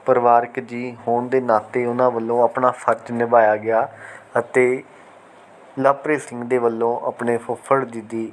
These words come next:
ਬਹੁਤ ਹੀ ਤਨ ਮਨ ਦੇ ਨਾਲ ਸੇਵਾ ਕੀਤੀ ਗਈ। ਲਵਪ੍ਰੀਤ ਸਿੰਘ ਅਤੇ ਜਸ਼ਨ ਦੇ ਵੱਲੋਂ ਆਪਣੇ ਫੁੱਫੜ ਜੀ ਦੀ ਬਹੁਤ ਸੇਵਾ ਸੰਭਾਲ ਕੀਤੀ ਗਈ। ਅੱਜ ਜਿੱਥੇ ਰਿਸ਼ਤੇ ਨੇ ਜਿਹੜੇ, ਉਹ ਸਿਰਫ ਨਾਮ ਦੇ ਰਹਿ ਗਏ ਨੇ,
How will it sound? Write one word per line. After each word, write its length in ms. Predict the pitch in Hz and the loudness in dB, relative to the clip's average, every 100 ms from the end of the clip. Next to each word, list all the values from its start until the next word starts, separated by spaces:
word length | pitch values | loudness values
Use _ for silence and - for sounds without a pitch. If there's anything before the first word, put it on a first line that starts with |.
| - | -4
ਬਹੁਤ 380 | 123 120 139 127 | 0 2 0 -4
ਹੀ 280 | 110 120 117 - - - | -10 -12 -14 -20 -6 0
ਤਨ 200 | 131 139 | 0 2
ਮਨ 240 | 131 117 | 0 0
ਦੇ 120 | 113 | -2
ਨਾਲ 240 | 113 107 107 - | 0 0 -2 -6
ਸੇਵਾ 260 | 127 127 135 | 0 2 2
ਕੀਤੀ 420 | 135 120 - 113 | 0 -12 -8 -6
ਗਈ। 200 | 123 139 - - - - - - - - - - - - 131 | -6 -6 -14 -20 -20 -20 -20 -20 -20 -20 -20 -20 -20 -8 0
ਲਵਪ੍ਰੀਤ 420 | 127 - 147 139 | 2 2 0 0
ਸਿੰਘ 260 | - 131 127 | -2 0 0
ਅਤੇ 260 | 123 127 123 - - | 2 2 2 -2 -4
ਜਸ਼ਨ 360 | 127 120 139 139 | 0 0 -2 -2
ਦੇ 80 | 127 | 0
ਵੱਲੋਂ 360 | 117 113 113 110 | -2 -2 -6 -6
ਆਪਣੇ 280 | 127 127 123 | -8 -2 -2
ਫੁੱਫੜ 420 | 123 127 - 139 127 | -2 -6 0 0 0
ਜੀ 160 | 123 | -4
ਦੀ 160 | 117 117 | -6 -6
ਬਹੁਤ 320 | 113 110 127 | 2 2 2
ਸੇਵਾ 340 | - 113 110 117 | -2 -6 4 4
ਸੰਭਾਲ 420 | 117 120 113 104 | 2 -2 0 0
ਕੀਤੀ 460 | 104 107 104 117 113 | -2 -10 -8 -6 -4
ਗਈ। 200 | 113 113 - - - - 113 | -4 -6 -10 -20 -20 -4 2
ਅੱਜ 160 | 123 127 | 2 0
ਜਿੱਥੇ 460 | 120 117 - 123 120 | -6 -6 -2 -2 0
ਰਿਸ਼ਤੇ 420 | 135 120 - - 123 | -2 -2 -2 -2 -2
ਨੇ 160 | 120 | -2
ਜਿਹੜੇ, 380 | 117 117 113 117 117 - - - - | -2 -2 -2 -4 -8 -18 -20 -14 -2
ਉਹ 120 | 131 | 0
ਸਿਰਫ 360 | 131 135 131 - | 0 0 -2 -2
ਨਾਮ 380 | 135 117 110 120 | 2 4 4 2
ਦੇ 160 | 123 120 | -2 4
ਰਹਿ 180 | 117 | 2
ਗਏ 180 | 120 120 | 2 -6
ਨੇ, 180 | 117 113 | -8 -8